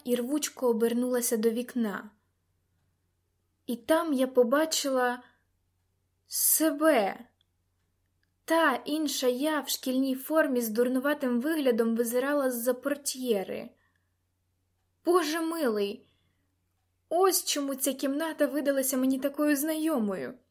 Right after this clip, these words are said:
Це клас місіс Каунтер, а Гвендолін за портьєрою то була я, котра втретє стрибнула в часі. Я помахала їй рукою, щоб ота я сховалася. «Що там таке?»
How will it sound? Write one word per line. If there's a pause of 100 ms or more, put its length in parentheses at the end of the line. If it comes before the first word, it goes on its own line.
(460)
Це
клас
місіс
Каунтер, (400)
а
Гвендолін
за
портьєрою (380)
то
була
я,
котра
втретє
стрибнула
в
часі. (1200)
Я
помахала
їй
рукою,
щоб
ота
я
сховалася. (1500)
«Що
там
таке?»